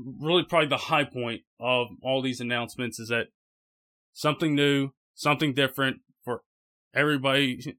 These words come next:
and whatever their interests are, whether they're interested in anything Pixar related, Disney animation, whether they're a big Star Wars fan, big Marvel fan, there's going to be something for 'em each and every week coming out.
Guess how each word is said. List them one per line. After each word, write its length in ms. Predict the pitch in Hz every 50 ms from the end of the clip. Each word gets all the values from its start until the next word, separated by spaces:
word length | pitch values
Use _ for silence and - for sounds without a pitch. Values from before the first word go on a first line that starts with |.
| _ _
and 260 | - 117 107 101 98 - _ _ _ _ _ _ - -
whatever 260 | - 143 143 147 139
their 160 | 131 135 120
interests 360 | 120 139 127 - 131 - -
are, 320 | 135 127 127 123 120 117 117 - _ _ _ _ _ _ _ _ _ _ _ _ _ _ _ _ _
whether 300 | - 131 131 123 123 123
they're 220 | 117 127 127 117 120
interested 500 | 123 127 123 - - - 120 123 110 -
in 360 | 107 113 107 110 107 101 - -
anything 280 | 123 120 - - - - -
Pixar 320 | - 156 131 - 147 135 127
related, 400 | 123 120 123 120 120 120 120 117 - -
Disney 300 | - 135 139 131 127 131
animation, 640 | 127 120 117 117 117 117 117 - - 123 117 117 117 - _ _ _ _ _ _ _ _ _ _ _ -
whether 260 | - 127 127 127 123
they're 380 | 113 110 110 110 107 104 101 _ _ _ _ _ _ _ _ -
a 60 | 120
big 200 | 117 135 135 127
Star 280 | - - 143 139 139 135
Wars 260 | 135 135 127 123 -
fan, 320 | - 135 131 127 127 123
big 180 | 120 123 123 113
Marvel 300 | 110 113 123 127 120 117
fan, 220 | - 127 123 120 117
there's 160 | 117 117 -
going 160 | 127 131 127
to 60 | 120
be 80 | 113 113
something 340 | - - 135 127 - 117 98 _
for 200 | - 120 120 113
'em 120 | 113 110 - _ _ _ _ _ _ _ _ _ _ _ _ _ _ _ -
each 200 | 135 135 131 -
and 100 | 139 131
every 100 | 123 120
week 220 | 120 127 120 -
coming 320 | - - 123 117 113 113 113
out. 220 | 110 110 110 107